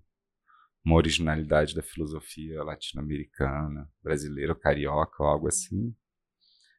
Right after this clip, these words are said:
através de métodos ou teorias. E o que a Olimpíada parece ter ensinado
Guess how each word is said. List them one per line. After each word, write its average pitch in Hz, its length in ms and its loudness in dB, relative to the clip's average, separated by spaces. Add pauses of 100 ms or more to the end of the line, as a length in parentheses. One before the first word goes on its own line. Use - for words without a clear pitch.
(240)
através 85 640 2
de 104 920 -4
métodos 90 580 -2
ou 90 100 0
teorias. 82 1300 0 (800)
E 90 440 4
o 90 140 -2
que - 320 0
a 104 80 10
Olimpíada 104 560 2 (680)
parece 87 300 0
ter 98 80 -2
ensinado 90 920 -2